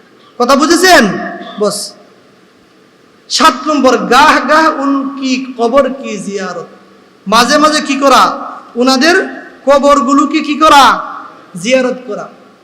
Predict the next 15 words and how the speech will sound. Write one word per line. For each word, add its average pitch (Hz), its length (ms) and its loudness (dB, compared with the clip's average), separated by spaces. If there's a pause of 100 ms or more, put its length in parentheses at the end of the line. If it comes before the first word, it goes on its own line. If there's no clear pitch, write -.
(340)
আপনি 269 280 -4 (1120)
ফোনে 302 380 -2
কথা 269 220 0
বললেন, 240 360 -2 (1080)
ঠিক 240 120 -8
আছে, 262 220 0 (560)
এক 233 200 -4
আর 247 100 0
একটা 262 300 0 (540)
বাবা 247 280 2
মার 254 160 2
সাথে 247 360 -6
সাক্ষাতে 254 520 -6
কি 247 160 -16
করলেন? 240 280 -6